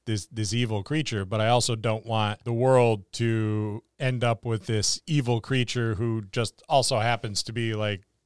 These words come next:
a sorcerer or a barbarian or some other potentially threatening adversary at, like, higher levels. Now you add the supernatural element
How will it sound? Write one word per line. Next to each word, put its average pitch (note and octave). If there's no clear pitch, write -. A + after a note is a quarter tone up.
a G2+
sorcerer A#2
or F#2+
a F#2
barbarian G2+
or F#2+
some C#3
other A2+
potentially G#2
threatening A2
adversary G#2+
at, G2
like, F#2+
higher G#2+
levels. G2
Now G#2
you G#2
add G2+
the F#2
supernatural G#2+
element G2+